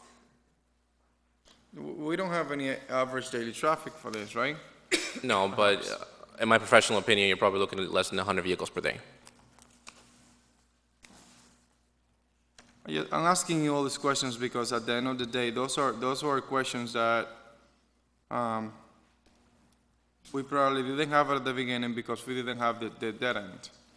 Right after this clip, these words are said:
Speaker 1: So, and now with that we're revisiting it, I would like, you know, to have those answers and, and probably, um, understand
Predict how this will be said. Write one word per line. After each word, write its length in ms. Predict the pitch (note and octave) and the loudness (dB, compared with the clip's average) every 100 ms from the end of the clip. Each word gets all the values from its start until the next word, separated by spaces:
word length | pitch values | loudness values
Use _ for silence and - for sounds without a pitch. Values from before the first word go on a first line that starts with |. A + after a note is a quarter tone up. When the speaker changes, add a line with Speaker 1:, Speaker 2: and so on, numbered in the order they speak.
| - _ - - - | -20 _ -14 -14 -16
Speaker 1:
So, 340 | - B2 A2+ | -10 -6 -6
and 140 | A2 | -4
now 220 | A2+ A#2+ A#2 | -2 -2 -2
with 240 | A2 A2 | -6 -4
that 180 | A2 A2 | -2 -2
we're 180 | A2+ A2+ | -2 -4
revisiting 640 | A#2 A2+ E3 E3 A2+ A2 | -6 -2 -2 -2 -4 -4
it, 180 | G#2+ G2+ - | -6 -8 -8
I 80 | A2+ | -6
would 180 | A2+ A#2 | -4 -2
like, 360 | A2+ A2+ A2 - - - - _ _ | 0 -2 -4 -14 -20 -20 -20 _ _
you 100 | A#2+ | -6
know, 180 | A2+ G#2 | -4 -4
to 140 | G2+ A2+ | -6 -4
have 260 | A#2+ A#2 | -2 0
those 180 | A2 G#2+ | -2 -8
answers 580 | - A2 A2 - G#2 - | -4 -4 -4 -6 -4 -4
and, 240 | - A2 - | -6 -8 -8
and 180 | A2 - | -10 -2
probably, 440 | A2+ A2+ G2+ F#2+ - - - - - - - | 0 0 -2 -10 -12 -20 -20 -20 -20 -20 -10
um, 400 | A2 G#2 G2+ G#2+ - - | -6 -4 -6 -10 -16 -8
understand 800 | A2+ A2 - B2 A#2 G#2+ G2+ | -6 -6 -6 -4 -4 -4 -8